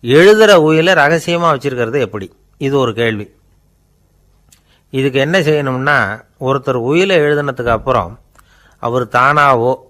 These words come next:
அல்லது அங்கீகரிக்கப்பட்ட முகவர் மூலமாகவோ, அதாவது ஒரு ஏஜென்ட் மூலமாகவோ, ஒரு கவர்ல போட்டு சீல் வச்சு, கவர் மேல தன்னுடைய பெயரை எழுதி அல்லது அந்த ஏஜென்ட் பெயரை எழுதி,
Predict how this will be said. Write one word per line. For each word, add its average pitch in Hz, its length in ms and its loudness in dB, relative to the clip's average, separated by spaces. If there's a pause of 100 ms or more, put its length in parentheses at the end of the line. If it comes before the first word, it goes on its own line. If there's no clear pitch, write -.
(600)
அல்லது 135 340 -2
அங்கீகரிக்கப்பட்ட 151 920 0
முகவர் 143 420 0
மூலமாகவோ, 117 720 -4 (920)
அதாவது 131 320 2
ஒரு 127 160 0
ஏஜென்ட் 135 320 0
மூலமாகவோ, 110 680 -6 (600)
ஒரு 151 260 -8
கவர்ல 156 440 2
போட்டு 120 480 -4
சீல் 170 320 -2
வச்சு, 127 500 -4 (120)
கவர் 156 320 2
மேல 151 260 -2
தன்னுடைய 135 400 -4
பெயரை 127 360 -2
எழுதி 107 560 -6 (520)
அல்லது 131 680 -2
அந்த 139 200 -6
ஏஜென்ட் 143 440 0
பெயரை 117 220 -2
எழுதி, 107 540 -6